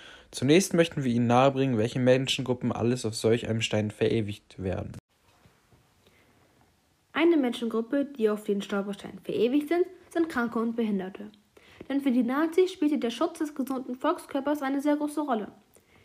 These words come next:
Speaker 2: In deren Augen bildete die Bevölkerung eines Landes einen Körper und jeder einzelne Mensch dessen Körperteile.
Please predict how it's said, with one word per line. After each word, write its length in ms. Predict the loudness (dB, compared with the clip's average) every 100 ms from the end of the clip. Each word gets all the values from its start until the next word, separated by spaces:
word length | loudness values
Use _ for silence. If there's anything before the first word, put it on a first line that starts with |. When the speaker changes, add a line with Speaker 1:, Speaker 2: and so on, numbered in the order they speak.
| _
Speaker 2:
In 100 | -4
deren 320 | -2 -2 -2
Augen 380 | -2 2 2 2
bildete 400 | 0 0 0 -2
die 120 | -2
Bevölkerung 600 | -4 -2 0 2 0 -2 -4
eines 260 | -6 -6
Landes 380 | -4 -4 -4 -6
einen 160 | -8 -6
Körper 400 | -6 -4 -6 -8 -12 -20 -18 -2
und 100 | 2
jeder 240 | 4 4
einzelne 360 | 2 -2 0 0
Mensch 200 | 0 -2
dessen 240 | -4 -2
Körperteile. 560 | -4 -4 -4 -4 -4